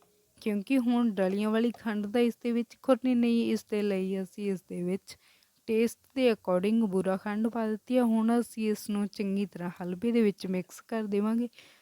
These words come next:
ਲਓ ਜੀ ਤਿਆਰ ਹੈ ਸਾਡਾ ਗਰਮਾ ਗਰਮ ਖੋਏ ਦਬਾ-, ਖੋਏ ਤੋਂ ਬਣਿਆ ਹਲਵਾ, ਜਿਸ ਦੇ ਵਿੱਚ ਅਸੀਂ ਇੱਕ ਬੂੰਦ ਵੀ ਪਾਣੀ ਦਾ ਇਸਤੇਮਾਲ ਨਹੀਂ ਕੀਤਾ।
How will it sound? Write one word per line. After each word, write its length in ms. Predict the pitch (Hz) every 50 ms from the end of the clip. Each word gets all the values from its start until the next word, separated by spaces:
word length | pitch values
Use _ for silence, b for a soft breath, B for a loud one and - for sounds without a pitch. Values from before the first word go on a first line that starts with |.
| B B B
ਲਓ 340 | 202 196 202 208 214 226 233
ਜੀ 220 | 202 208 214 220
ਤਿਆਰ 360 | - - 233 202 196 202 214
ਹੈ 160 | 240 247 240 233
ਸਾਡਾ 400 | - - 208 175 170 165 185 185
ਗਰਮਾ 480 | 175 190 185 180 208 214 220 220 208
ਗਰਮ 340 | 180 175 175 175 196 220 226 220 -
ਖੋਏ 400 | - - 196 180 185 196 202 208
ਦਬਾ-, 300 | 190 196 170 180 180 - - _ _ - -
ਖੋਏ 320 | - - 190 180 185 185
ਤੋਂ 200 | 180 - 233 233
ਬਣਿਆ 280 | 226 208 202 202 202 208
ਹਲਵਾ, 500 | - 190 170 160 160 160 156 202 220 233 - b b b b b b b b b b b b b b b b - 214
ਜਿਸ 340 | 190 175 226 214 226 -
ਦੇ 180 | - - 247 247
ਵਿੱਚ 320 | 240 233 220 - - - 220 220
ਅਸੀਂ 280 | 202 - - 240 - - -
ਇੱਕ 240 | 233 - _ - 302
ਬੂੰਦ 460 | 240 202 185 202 208 208 208 208 220
ਵੀ 180 | 226 262 285
ਪਾਣੀ 400 | 254 - 226 196 190 196 202 208
ਦਾ 160 | 220 226 - - - _ _ _ _ _ _ _ _ _ _ _ _ _ _ _ _ _ -
ਇਸਤੇਮਾਲ 840 | 240 247 247 233 - - - - 262 240 220 202 190 185 185 190 202
ਨਹੀਂ 240 | 208 214 214 220 220 -
ਕੀਤਾ। 560 | - 226 - _ - 262 262 269 269 247